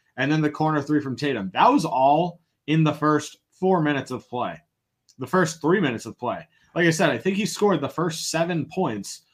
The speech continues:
for the Celtics. After that, Jaylen Brown just went off, and he really carried the scoring load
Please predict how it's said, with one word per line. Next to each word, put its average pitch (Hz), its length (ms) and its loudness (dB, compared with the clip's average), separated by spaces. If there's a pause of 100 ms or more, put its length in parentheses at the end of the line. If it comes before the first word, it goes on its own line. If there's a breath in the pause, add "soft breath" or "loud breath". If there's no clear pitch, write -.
(160)
for 170 260 2
the 143 80 0
Celtics. 139 640 -2 (340)
After 143 500 2
that, 104 320 -6 (760)
Jaylen 165 300 4
Brown 143 220 4
just 107 160 -10
went 107 180 -6
off, - 380 -16 (360)
and 117 140 -6
he 147 420 6
really 143 400 4
carried 123 540 0
the 113 300 -8 (360)
scoring 135 640 0
load 107 340 -10